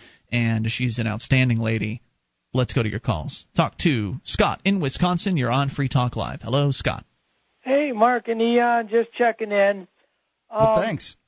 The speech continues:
Speaker 2: uh, how you guys
Speaker 3: <laughs>
Speaker 2: uh, hanging in there? It's good to hear you. Hey,
Speaker 1: Yeah, what's
Speaker 2: uh,
Speaker 1: on your
Speaker 2: did
Speaker 1: mind
Speaker 2: you
Speaker 1: tonight, Scott?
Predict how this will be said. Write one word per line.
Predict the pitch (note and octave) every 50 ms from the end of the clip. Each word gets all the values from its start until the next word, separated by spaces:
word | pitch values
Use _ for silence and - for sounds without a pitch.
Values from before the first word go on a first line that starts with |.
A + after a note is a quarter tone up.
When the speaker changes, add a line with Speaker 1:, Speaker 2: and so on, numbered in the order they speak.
| _ _ _ _ _ _ _ _ _ -
Speaker 2:
uh, | G#3+ G#3 F#3 G#3
how | A#3+
you | B3+ C4 C4
guys | A3 A3+ A#3 B3 A3 -
Speaker 3:
<laughs> | -
Speaker 2:
uh, | G#3+ A3 G#3
hanging | F#3+ G3+ A3 A3 G#3+ G#3 G3+
in | G3+ G3+ F#3+
there? | F3+ F3+ F3+ F3+ E3+
It's | - -
good | - F#3+ F#3
to | F#3+ F3
hear | F3+ G3+
you. | G3+ F#3+ F3
Hey, | - - C4+ D4 C#4 B3 G#3+ - -
Speaker 1:
Yeah, | F3+ D#3 G3+ G#3+
what's | G#3 G3
Speaker 2:
uh, | C#4+
Speaker 1:
on | B3+
your | A#3+ G#3+
Speaker 2:
did | G#3
Speaker 1:
mind | G#3 F#3+
Speaker 2:
you | -
Speaker 1:
tonight, | D#3 B2 A2 -
Scott? | - B2+ G2+ D#2